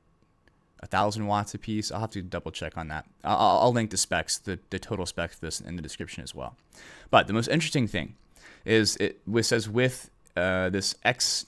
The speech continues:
ten D R G dash O T plus minus C P U, G P U board, blah, blah, blah, blah, blah, blah. So that's actually talking about this back piece here. That's a, there are other variants of the server that don't have this, this G P U board, basically,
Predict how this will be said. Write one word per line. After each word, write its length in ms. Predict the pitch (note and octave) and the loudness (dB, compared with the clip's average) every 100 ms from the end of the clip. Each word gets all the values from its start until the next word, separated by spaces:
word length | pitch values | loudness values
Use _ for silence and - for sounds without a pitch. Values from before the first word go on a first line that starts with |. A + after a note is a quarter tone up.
| - | -12
ten 520 | - A#2+ A#2 A2+ - | -4 0 2 0 -2
D 200 | G#2 A2 | -2 2
R 160 | G#2+ G2+ | 2 2
G 380 | G2+ G2 G2 | 0 -2 -2
dash 400 | F#2+ G2 F2+ F2 - | 0 2 2 0 -4
O 140 | G#2 | -6
T 480 | G2+ - G2 F#2+ F#2 - | -4 -2 -2 0 -4 -2
plus 240 | G#2+ G2 | -2 -2
minus 300 | G#2 F#2+ F#2 | -2 -2 -2
C 160 | - F#2+ | -4 -4
P 140 | G2 | -4
U, 340 | F2+ F2+ F2+ F2 | -4 -2 -4 -4
G 160 | G2 | -6
P 140 | F#2+ F#2 | -6 -4
U 140 | F2 | -4
board, 340 | E2+ E2+ E2+ E2+ | -4 -4 -4 -6
blah, 120 | E2 | -6
blah, 100 | E2 | -6
blah, 80 | E2 | -6
blah, 100 | D#2+ | -8
blah, 120 | D#2+ | -8
blah. 160 | D#2 - - _ _ - - - | -8 -12 -14 _ _ -20 -20 -16
So 120 | - | 2
that's 200 | A2+ C3+ | 6 8
actually 220 | C#3+ C#3 C#3 | 6 4 4
talking 440 | A2+ G#2+ G#2+ - - | 4 4 0 -2 -4
about 160 | G2+ | -2
this 140 | - - | -2 -2
back 260 | E2+ D2+ | -2 -2
piece 220 | - C2+ - | -4 -6 -6
here. 180 | - - _ - _ - | -8 -16 _ -20 _ -6
That's 420 | F2 F#2+ - - - | 2 2 2 -4 -4
a, 440 | F2+ F2+ E2+ E2+ G#2+ _ | -2 0 0 0 -4 _
there 140 | G#2 G#2 | 2 6
are 40 | |
other 200 | A2 B2 | 6 4
variants 380 | G2 G2+ G2+ G2 | 2 2 0 -2
of 40 | |
the 80 | F#2 | -4
server 460 | F2 B2+ B2+ A#2+ A#2 | -2 0 0 0 0
that 180 | E2+ - | -4 -4
don't 220 | G2+ G#2+ | -4 -2
have 300 | A2 G2 G2 | 0 0 0
this, 260 | F2+ - - - - | -4 -4 -8 -14 -10
this 140 | F#2+ | -8
G 220 | G2+ G#2+ | -4 -2
P 160 | G#2+ - | -2 -2
U 160 | F#2+ G2 | -2 -2
board, 380 | G2 A#2 C3+ B2 | 0 0 0 -2
basically, 460 | A#2 B2+ B2+ D3+ | -2 -2 -4 -4